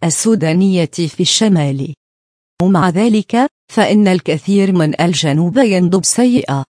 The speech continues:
في حين يهيمن منطقة الوسط بنسبة بحيرة كيوجا، والتي تحيط أيضًا مناطق المستنقعات واسعة النطاق.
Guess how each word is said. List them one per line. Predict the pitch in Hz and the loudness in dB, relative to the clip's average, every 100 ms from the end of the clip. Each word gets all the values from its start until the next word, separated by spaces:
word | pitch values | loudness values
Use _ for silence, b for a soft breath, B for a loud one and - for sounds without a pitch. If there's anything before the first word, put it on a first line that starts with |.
| _ - | _ -6
في | 226 208 | -2 0
حين | 240 240 | 0 0
يهيمن | 202 196 190 233 262 170 147 147 156 | 2 2 2 4 4 4 2 0 0
منطقة | 196 196 311 - 233 - | 0 0 -2 0 -2 2
الوسط | 208 165 208 - 190 202 | 2 2 -2 -2 -4 -2
بنسبة | 214 139 160 214 - 175 170 180 151 | -2 0 0 0 -2 -4 -2 0 0
بحيرة | 156 - 294 269 220 | -2 0 2 4 2
كيوجا، | 233 262 269 233 196 156 160 156 180 _ - | 2 0 0 2 0 0 0 -2 -4 _ 0
والتي | 180 180 175 214 | 2 2 2 0
تحيط | - 214 - 339 - | -2 -2 0 -2 -4
أيضًا | 147 262 254 190 | -4 0 0 2
مناطق | 190 190 180 247 254 220 - | 2 2 2 2 2 0 0
المستنقعات | 160 156 156 - 156 156 - 165 175 254 262 175 | 0 2 -2 -2 -2 -2 -2 -2 0 -2 -2 -2
واسعة | 160 170 - 190 160 - | 0 0 0 0 0 -2
النطاق. | 160 175 220 160 131 | 0 0 0 -2 -6